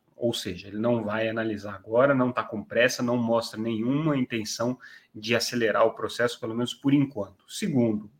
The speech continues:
é, o, o, o conselheiro Vicente, esse é um caso muito complicado, é um caso que requer uma, é, pactuação que vai além, é, da simples interpretação regulatória da, da situação, ele, segundo palavras dele, né,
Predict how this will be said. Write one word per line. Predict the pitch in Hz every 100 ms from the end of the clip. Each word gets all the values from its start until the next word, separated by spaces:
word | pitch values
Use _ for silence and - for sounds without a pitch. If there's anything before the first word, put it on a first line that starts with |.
| -
é, | 104 98
o, | 98
o, | 101 - - - - - - -
o | -
conselheiro | 98 - 101 95 95 - - -
Vicente, | 101 101 160 147 120 - - - -
esse | 135
é | 151
um |
caso | 131 113 104 110
muito | 151 214 208
complicado, | 156 123 110 107 107 - _ -
é |
um | 113 110
caso | 110 104
que | -
requer | 104 104 117
uma, | 113 110 101 95 -
é, | 107 98
pactuação | - 110 - 113 104 - 104
que | 107
vai | 107 113 - -
além, | 113 107 123 165 175 - - -
é, | 110 107 107 104 107
da | 104 107 107
simples | 107 - 131 127 117 110
interpretação | 110 107 110 107 101 - 101
regulatória | 104 107 98 - 113 127 123 _
da, | 104 101 98 98
da | 104 98
situação, | - - 90 - 110 120
ele, | 101 -
segundo | - - 110 120 113
palavras | 101 110 120 104
dele, | 101 95 98
né, | 107